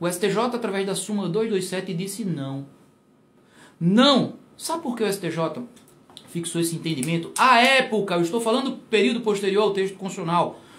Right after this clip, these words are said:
quando o S T J foi indagado, ele disse, "Não, súmula dois dois sete", e ele disse o seguinte, "Não faz jus à pessoa jurídica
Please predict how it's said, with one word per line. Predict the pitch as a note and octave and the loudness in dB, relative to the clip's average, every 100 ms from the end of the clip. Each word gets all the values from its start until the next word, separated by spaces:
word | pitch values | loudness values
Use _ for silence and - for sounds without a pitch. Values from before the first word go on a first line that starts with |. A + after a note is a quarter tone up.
| - | 4
quando | A3 B3 | 6 8
o | A3 | 6
S | G#3 | 4
T | G3+ | 2
J | F3 F#3+ G3 E3+ | 4 4 4 -2
foi | F3+ F3+ | 0 0
indagado, | F#3 A#3 B3 D4+ E4 - - - - - _ | 2 2 6 4 4 -4 -14 -20 -20 -20 _
ele | C#4+ D#4 | 0 2
disse, | C4 A#3+ A#3+ | 2 4 4
"Não, | C#4+ E4 A3 | 8 8 6
súmula | E3 - G#3+ G3+ | 0 -2 0 2
dois | F3+ F3+ | 2 2
dois | E3+ E3 | 2 0
sete", | - F#3+ F#3+ - C3+ A#2+ - _ _ _ _ _ - | 0 2 2 0 -10 -14 -16 _ _ _ _ _ -4
e | D#3+ | -2
ele | E3+ | 0
disse | F3 | -2
o | - | -4
seguinte, | E3+ G3 G3 G#3 - _ _ _ _ _ _ _ _ - | -2 -4 -4 -10 -20 _ _ _ _ _ _ _ _ -4
"Não | F3 G#3 | -2 0
faz | G#3+ G3 | 2 2
jus | E3 A#3 B3 F#3+ - - - | 2 2 2 2 -4 -14 -4
à | D#3+ | -2
pessoa | E3 F3 E3 | -2 -2 -2
jurídica | D3+ E3 E3 C#3 | -2 -4 -6 -10